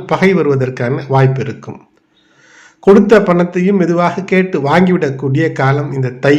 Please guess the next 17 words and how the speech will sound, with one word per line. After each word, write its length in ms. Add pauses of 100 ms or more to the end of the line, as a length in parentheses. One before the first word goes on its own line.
(100)
மாதம். 400 (760)
ஆகையினால் 520
சோபக்கிருது 720
தை 160 (140)
இந்த 200
இரண்டாயிரத்தி 600
இருபத்தி 340
நாலு 300
தை 220
மாதத்திலே 600 (460)
கொடுத்த 440
கடனை 420
திரும்ப 360
பெறுவதற்கான 680
முயற்சிகள் 600
எடுக்கும்போது 600
நிச்சயமாக 800